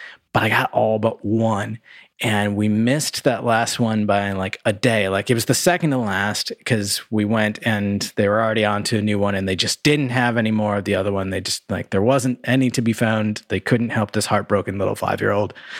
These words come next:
uh, who was having a meltdown about something completely unrelated, but it manifested because he really wanted this toy. Um, fast <laughs> forward to now, and Casey found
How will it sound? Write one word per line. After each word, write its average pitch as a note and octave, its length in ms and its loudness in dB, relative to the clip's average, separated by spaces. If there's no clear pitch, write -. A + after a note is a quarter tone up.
uh, G2 380 0
who A2+ 80 0
was G2+ 160 0
having G2+ 260 0
a G2 60 0
meltdown G2+ 420 0
about F#2 260 -2
something G2+ 240 0
completely D3 540 2
unrelated, G#2+ 600 0
but A2+ 160 4
it G#2+ 80 -2
manifested G#2+ 600 0
because - 300 0
he G#2 120 -2
really G#2+ 200 2
wanted F#2+ 380 -2
this - 240 -4
toy. - 220 -6
Um, G2 580 2
fast - 360 0
<laughs> - 20 -8
forward A#2+ 440 2
to A2+ 380 2
now, A#2+ 640 2
and A2+ 800 0
Casey E3 400 2
found B2 720 0